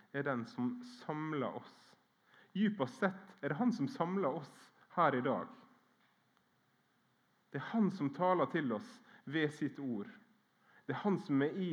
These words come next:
oss ved sin ånd. Det er han som binder oss sammen på tross av alle våre mange uenigheter og forskjeller. Så er oss ett, fordi Kristus er den som samler oss sammen.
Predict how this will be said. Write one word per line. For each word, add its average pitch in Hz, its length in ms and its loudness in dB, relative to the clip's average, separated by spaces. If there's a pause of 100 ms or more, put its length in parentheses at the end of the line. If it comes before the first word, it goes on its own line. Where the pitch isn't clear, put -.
oss 120 160 -2 (140)
ved 139 320 0
sin 127 180 0
ånd. 101 240 -4 (460)
Det 139 80 -4
er 151 60 0
han 151 120 -2
som 151 160 -2
binder 156 240 6
oss 127 160 -6
sammen 107 460 2 (100)
på 143 160 -4
tross 147 320 -4
av 107 220 2 (340)
alle 180 240 4
våre 156 320 4
mange 139 480 4
uenigheter 113 960 2
og 117 80 -10
forskjeller. 104 640 -6 (1600)
Så - 80 -6
er 123 80 2
oss - 160 -14
ett, - 380 -12 (180)
fordi 135 240 -6
Kristus - 560 -10
er 107 80 -8
den 135 240 -2
som 104 240 -8 (380)
samler 127 500 -4
oss - 220 -14 (480)
sammen. 107 340 -10